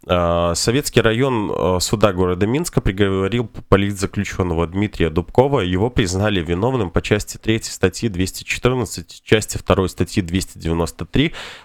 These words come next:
У К Р Б и приговорили к семи годам лишения свободы с отбыванием наказания в колонии строгого режима.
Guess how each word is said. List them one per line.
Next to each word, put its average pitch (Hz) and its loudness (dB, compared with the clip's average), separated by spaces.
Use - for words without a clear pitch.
У 95 6
К - 4
Р 123 2
Б 85 2
и 117 0
приговорили 101 0
к - -6
семи 113 0
годам 110 2
лишения 104 0
свободы 101 0
с - 0
отбыванием 101 2
наказания 95 0
в - -16
колонии 104 2
строгого 95 0
режима. 85 -2